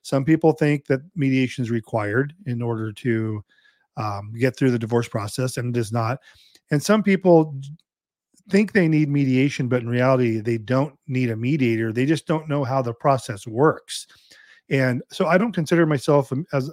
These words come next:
a mediator. I don't charge fees as a mediator. I do this as a, you know, as a flat fee and put you through the process. But in my consultations, and this is why I like having them, one of the reasons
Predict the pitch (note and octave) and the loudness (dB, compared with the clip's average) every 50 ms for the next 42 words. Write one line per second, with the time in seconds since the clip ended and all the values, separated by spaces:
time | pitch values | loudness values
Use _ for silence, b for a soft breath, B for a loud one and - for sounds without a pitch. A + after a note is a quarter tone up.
0 | - - C3 C3 C3 B2+ C3+ C#3 C3+ C#3 C#3+ B2 C3 C3 C#3 C3 - _ _ _ | -6 -4 -2 0 0 2 2 2 2 2 2 0 -2 -2 -4 -6 -10 _ _ _
1 | _ - C3+ B2+ C3 B2 A2+ - - C3+ C3 C3+ C3+ C3 C3+ C3 C3 B2+ C3+ C3 | _ -4 -2 -2 -2 -2 -4 -6 -4 -2 0 0 2 2 2 2 0 0 0 0
2 | C3 B2+ B2 B2+ C3 B2+ B2+ b b b b b b b b b b b - C3 | 0 0 0 0 0 0 -2 b b b b b b b b b b b -6 -4
3 | B2+ C3 C#3 C3+ C3+ C3 - F3 C3+ C3 C3 - - D#3 C3 B2+ B2 A#2+ A#2 A2+ | 0 2 4 4 4 2 2 2 2 2 0 -2 -4 -2 0 0 0 0 -2 -4
4 | A#2 C3+ D#3 _ - C3+ B2 A#2+ A#2 A2 D3+ B2 A2+ A#2 - - C3 A2+ G#2+ - | -4 -6 -8 _ -6 -6 -6 -6 -4 -6 -4 -4 -4 -6 -2 -2 -2 -2 0 0
5 | - D#3 D#3+ D#3 D3 B2+ A#2 A2 - C#3 - - B2 - D3+ A#2+ A#2 - - D3+ | 2 4 6 6 4 2 0 -2 -4 -6 -6 -6 -2 0 0 0 0 0 2 2
6 | D#3+ E3+ - C#3+ A#2+ A2+ G#2+ - C3+ B2+ A#2+ b b b b b b - D3+ D#3+ | 4 4 2 0 -4 -4 -2 -2 -2 -2 -2 b b b b b b -2 0 2
7 | F#3 F#3 E3 C3+ - D3+ D3 C#3+ - C#3+ B2+ - C#3 C3+ C3 - - E3+ F3+ F3+ | 4 2 2 2 2 2 2 2 2 0 0 2 2 0 0 0 0 0 0 0
8 | C#3+ A#2+ B2 A2 A2+ B2 A#2+ A#2+ A#2 A2+ - - A2 A2+ B2 C#3 D3 F3 G3+ A3 | 0 -2 -2 -2 -2 -2 0 0 -2 -2 -4 -6 -6 -4 -4 -2 0 0 0 0
9 | G3+ - _ _ _ _ _ _ _ _ _ _ _ _ - C#3 C#3+ D3 F3 E3 | -4 -6 _ _ _ _ _ _ _ _ _ _ _ _ -6 0 2 4 4 4
10 | C3 A2+ A#2 A#2 A2 B2 B2+ C3+ | 4 2 2 0 -2 -2 -4 -4